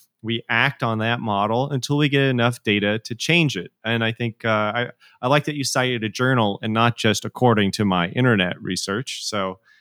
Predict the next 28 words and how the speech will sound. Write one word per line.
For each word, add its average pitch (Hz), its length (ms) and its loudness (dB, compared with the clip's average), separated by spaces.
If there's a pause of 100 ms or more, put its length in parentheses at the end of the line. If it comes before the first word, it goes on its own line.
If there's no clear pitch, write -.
(180)
that, 120 300 0
<laughs> - 400 -20
I 127 80 -4
think 151 180 0
that 147 40 0
that's, 139 180 2
and 156 160 4
I, 143 240 6
I 131 140 4
love 135 300 2
seeing 123 260 2
things 117 260 0
like 107 160 -2
that 98 160 0
in 92 80 -4
science. 98 400 -6
When 107 120 -4
things 123 380 2
change 120 500 0
because 107 260 -4
of 98 140 -6
new 117 120 2
data, 113 440 2
new 113 160 2
analyses, 107 680 -2
new 113 140 -4
perspectives, 107 760 -2 (480)
that's 131 560 0